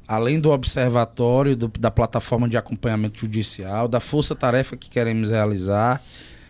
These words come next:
nós vamos criar o núcleo de agilização dos processos, que é uma medida importante,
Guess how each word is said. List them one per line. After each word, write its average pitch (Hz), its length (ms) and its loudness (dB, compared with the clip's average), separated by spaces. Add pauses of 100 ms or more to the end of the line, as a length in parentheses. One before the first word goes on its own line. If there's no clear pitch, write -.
(120)
nós 113 260 -2
vamos 123 340 2
criar 123 360 0
o 139 80 0
núcleo 131 420 2
de 113 120 0
agilização 110 680 -2
dos - 140 -6
processos, 104 560 -2
que - 100 -10
é 120 40 0
uma 107 80 -2
medida 107 300 -4
importante, 123 880 -4